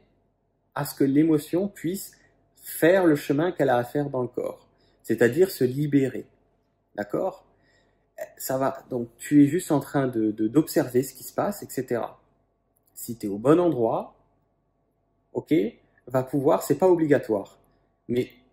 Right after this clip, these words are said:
souvent, il y a un, un souvenir d'un événement du passé qui te revient en tête. C'est même pas toi qui as été le chercher. Tu pourras croire que t'es allé le chercher, c'est pas toi qui es allé le chercher. Il revient parce qu'en fait, c'est l'émotion,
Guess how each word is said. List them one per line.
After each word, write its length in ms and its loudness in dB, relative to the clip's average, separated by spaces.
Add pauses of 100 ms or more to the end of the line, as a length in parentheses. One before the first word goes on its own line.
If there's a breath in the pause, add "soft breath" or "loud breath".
(360)
souvent, 720 0
il 80 -4
y 40 2
a 80 2
un, 200 0 (460)
un 80 -8
souvenir 640 -2 (240)
d'un 160 2
événement 440 4
du 120 -4
passé 340 -2
qui 120 -20
te 100 -20
revient 260 2
en 100 -2
tête. 260 -8 (400 soft breath)
C'est 180 4
même 200 4
pas 100 4
toi 180 4
qui 300 4
as 60 6
été 160 4
le 80 2
chercher. 380 -4
Tu 140 -12
pourras 300 0
croire 320 -4
que 80 -2
t'es 160 0
allé 140 2
le 60 0
chercher, 520 -4 (300 soft breath)
c'est 220 2
pas 100 4
toi 260 2
qui 100 -4
es 40 4
allé 100 2
le 80 -2
chercher. 400 -14 (680)
Il 160 6
revient 500 8
parce 180 -4
qu'en 140 2
fait, 400 0
c'est 200 2
l'émotion, 680 2